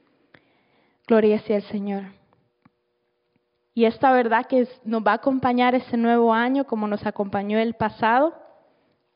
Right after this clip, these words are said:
Gloria sea al Señor, dice así, Lamentaciones tres veintidós. "Por la misericordia de Jehová no hemos sido consumidos,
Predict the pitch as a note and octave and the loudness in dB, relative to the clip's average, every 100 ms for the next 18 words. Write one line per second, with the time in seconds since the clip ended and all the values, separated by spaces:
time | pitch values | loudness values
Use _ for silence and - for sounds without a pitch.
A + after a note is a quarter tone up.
0 | _ - G#3+ A3 A3 A3 A3+ G#3+ G#3+ G#3 | _ -6 -4 -4 -6 -6 -6 -4 -4 -4
1 | A3 A#3 G#3 G#3+ G3 F#3 - G#3 G#3+ G#3+ | -6 -4 -6 -6 -12 -12 -12 -6 -4 -4
2 | G#3+ G#3 - A3+ B3 B3+ - A3+ A3 A3 | -4 -6 -2 -2 -2 -6 -6 -2 -2 -2
3 | A#3 A3 G#3+ G3+ F3 - _ _ _ _ | -4 -4 -6 -6 -6 -10 _ _ _ _
4 | - - - B3+ C4+ C#4 C4+ C#4+ C4+ - | -20 -14 -2 0 2 0 -2 -6 -8 -2
5 | C#4+ D#4 E4+ E4 - D4+ C#4+ C#4+ E4 F#4 | 0 0 -2 -4 -6 -6 -4 -2 -2 -4
6 | F#4+ F4 _ _ - A3 A#3+ C4 C4+ C4+ | -6 -14 _ _ -12 -6 -4 -4 -4 -8
7 | - - C4 B3+ B3 A3+ G3+ - G3+ F#3+ | -10 -14 -10 -10 -10 -12 -14 -16 -16 -14
8 | F3+ F3+ - | -16 -16 -20